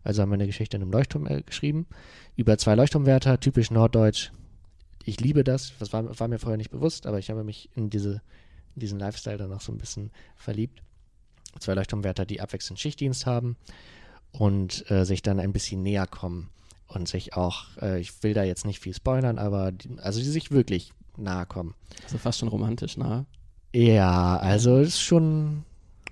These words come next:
Speaker 2: Also,
Speaker 1: es,
Speaker 2: als ich
Speaker 1: es
Speaker 2: das gelesen
Speaker 1: hört
Speaker 2: habe, habe ich
Speaker 1: ja.
Speaker 2: auch gedacht, naja, das klingt irgendwie, es geht zumindest in eine Richtung, ne?
Speaker 1: Es
Speaker 2: Aber
Speaker 1: hört im richtigen Moment auf. Es wird nicht
Speaker 2: Okay.
Speaker 1: albern,
Speaker 2: Ja.
Speaker 1: ähm, aber es geht schon in eine Richtung, die man nicht vermuten würde. Weil wir haben uns gedacht, okay, was willst du,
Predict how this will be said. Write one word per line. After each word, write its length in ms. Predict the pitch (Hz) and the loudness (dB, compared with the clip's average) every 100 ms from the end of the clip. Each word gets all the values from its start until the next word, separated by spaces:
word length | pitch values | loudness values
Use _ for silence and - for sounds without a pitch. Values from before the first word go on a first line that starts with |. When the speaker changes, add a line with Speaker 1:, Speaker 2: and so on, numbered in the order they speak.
| - - - _ - - - | -20 -20 -20 _ -20 -20 -6
Speaker 2:
Also, 200 | - 117 | 0 2
Speaker 1:
es, 80 | 123 | 2
Speaker 2:
als 120 | 110 120 | 2 6
ich 60 | |
Speaker 1:
es 40 | 135 | 6
Speaker 2:
das 120 | 139 | 8
gelesen 200 | 156 147 | 8 8
Speaker 1:
hört 80 | 143 | 8
Speaker 2:
habe, 80 | 135 | 8
habe 80 | 139 | 8
ich 60 | |
Speaker 1:
ja. 100 | 135 127 | 6 6
Speaker 2:
auch 40 | |
gedacht, 200 | 127 123 | 4 2
naja, 200 | 120 135 | 0 0
das 160 | 139 - | -2 -2
klingt 300 | - 156 190 | -2 0 0
irgendwie, 460 | 143 151 139 139 | 0 2 2 4
es 200 | 135 139 | 2 0
geht 160 | - 135 | -4 -4
zumindest 260 | - 127 131 | -4 -6 -4
in 60 | |
eine 220 | 113 120 | -4 -4
Richtung, 440 | 120 120 - 117 113 | -4 -6 -6 -6 -6
ne? 160 | 117 - | -6 -4
Speaker 1:
Es 160 | 120 - | 0 4
Speaker 2:
Aber 80 | |
Speaker 1:
hört 120 | 139 - | 4 4
im 100 | 135 | 0
richtigen 280 | 123 - 113 | 0 0 0
Moment 200 | 95 90 | 0 -2
auf. 200 | 76 - | -6 -6
Es 140 | - - | 2 4
wird 120 | 151 | 4
nicht 120 | 123 | 2
Speaker 2:
Okay. 80 | 107 | 2
Speaker 1:
albern, 420 | 95 113 160 233 269 | 2 2 2 -2 -10
Speaker 2:
Ja. 80 | - - - | -14 -14 -4
Speaker 1:
ähm, 440 | 120 117 117 113 - _ _ - _ _ _ _ _ _ _ | 0 2 0 -4 -8 _ _ -20 _ _ _ _ _ _ _
aber 300 | 107 110 110 | -2 2 2
es 220 | 104 - | 2 0
geht 200 | 120 120 | 2 2
schon 200 | - 120 | 2 0
in 160 | 113 110 | 0 0
eine 80 | 101 | 0
Richtung, 440 | 104 - 107 101 | -2 -2 -2 -4
die 120 | - | -4
man 260 | 101 98 101 | -2 0 0
nicht 180 | 107 - | -2 -2
vermuten 420 | 107 101 101 92 | -2 -2 -4 -8
würde. 200 | 92 87 - - | -10 -12 -12 -2
Weil 140 | 104 | 2
wir 60 | 104 | 4
haben 60 | |
uns 100 | 113 | 4
gedacht, 240 | - 107 98 | 4 2 4
okay, 280 | - 113 | 2 4
was 240 | 101 95 - 104 - - | 4 0 -4 -12 -20 -2
willst 180 | 113 | -2
du, 40 | - | -2